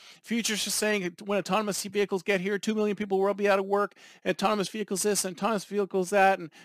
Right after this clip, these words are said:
blah, blah, blah, blah, blah." And the reality is, is that where are they? Where are they? We've been talking about auto-, <laughs> autonomous vehicles for, for, it seems like forever. But where are they? Where are the autonomous vehicles? Huh?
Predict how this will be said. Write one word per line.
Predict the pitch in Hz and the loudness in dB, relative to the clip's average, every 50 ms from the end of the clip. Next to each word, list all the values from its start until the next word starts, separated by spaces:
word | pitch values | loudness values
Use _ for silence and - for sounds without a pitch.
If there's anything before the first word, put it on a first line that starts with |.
| - _ | -6 _
blah, | 196 208 208 208 | 4 4 6 4
blah, | 208 | 4
blah, | 196 214 208 | 2 2 2
blah, | 202 202 | 2 2
blah." | 190 185 196 190 185 180 170 - - - - _ _ - | 0 2 2 4 4 4 2 0 -4 -10 -20 _ _ -6
And | 208 202 | -4 -2
the | 196 202 | 0 2
reality | 220 254 262 233 208 196 214 | 4 6 6 4 4 4 2
is, | 226 214 - | 2 2 2
is | 185 170 | 2 0
that | 185 185 190 | 0 0 0
where | 185 202 226 254 269 277 294 | 2 4 6 6 6 6 4
are | 311 320 330 311 | 2 2 2 2
they? | 285 208 117 - - _ _ _ _ _ _ _ _ _ _ _ _ _ - - _ | 2 2 2 0 -6 _ _ _ _ _ _ _ _ _ _ _ _ _ -20 -20 _
Where | - 165 196 269 302 | -2 2 4 4 4
are | 277 247 262 285 302 | 4 4 2 2 4
they? | 285 202 | 4 4
We've | 180 196 202 | 4 2 2
been | 226 214 | 0 0
talking | - 226 254 262 285 | 2 2 2 2 2
about | 254 233 214 - - | 2 2 2 2 4
auto-, | 196 202 208 - | 4 4 4 2
<laughs> | - | 0
autonomous | 160 - - - 240 185 196 170 160 | -4 -2 2 2 2 4 4 2 0
vehicles | 170 190 190 - 190 175 | -2 -6 -4 -2 -2 -2
for, | - - 208 196 185 - - - _ _ | -2 0 0 -2 -2 -4 -10 -20 _ _
for, | _ - 208 196 185 185 180 - | _ 0 2 2 2 2 0 -2
it | - 151 - | -6 -6 -4
seems | - - - 285 339 349 330 254 | -2 -2 -2 -2 -2 -2 0 2
like | 190 147 120 104 - | 4 4 2 2 0
forever. | - 117 101 87 - - 95 - - _ _ _ _ _ _ _ _ _ _ _ _ _ _ _ _ | -6 -8 -8 -8 -10 -12 -16 -20 -20 _ _ _ _ _ _ _ _ _ _ _ _ _ _ _ _
But | - 226 - - | 2 2 2 2
where | - 165 180 254 285 | 2 4 6 6 6
are | 330 370 403 427 | 6 4 4 4
they? | 381 - - - - - | 2 2 0 -2 -6 -12
Where | 220 - 160 220 262 285 277 226 | -4 2 6 8 8 8 6 6
are | - 214 214 226 233 214 | 6 6 6 6 6 4
the | 196 226 | 2 -2
autonomous | 220 - - - 151 147 175 202 208 165 | -2 -4 -2 -2 0 0 0 0 -2 -4
vehicles? | 170 208 285 359 359 - - - _ - - - - _ _ _ _ _ _ _ _ _ _ _ - _ _ _ _ _ _ _ _ _ _ _ _ | -4 -2 -2 -2 -2 -2 -8 -14 _ -18 -20 -20 -20 _ _ _ _ _ _ _ _ _ _ _ -20 _ _ _ _ _ _ _ _ _ _ _ _
Huh? | - - - 175 262 403 | -8 0 2 4 4 4